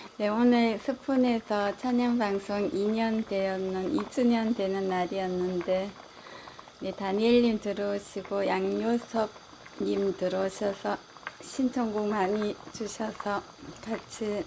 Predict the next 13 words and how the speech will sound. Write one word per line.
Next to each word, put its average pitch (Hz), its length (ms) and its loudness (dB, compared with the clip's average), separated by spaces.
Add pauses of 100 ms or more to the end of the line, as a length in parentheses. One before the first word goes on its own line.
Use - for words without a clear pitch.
(160)
방송 208 380 -6
잘했습니다. 185 1000 -4 (320)
<clears throat> - 1700 6
축하해주러 233 760 2
더 196 120 -2
많은 220 380 4
분들이 214 460 -4
오시면 196 480 -4
좋겠는데 190 840 -2
<laughs> 226 1080 -2
별로 214 240 -2
안 190 260 2
오셨지만, 196 840 -4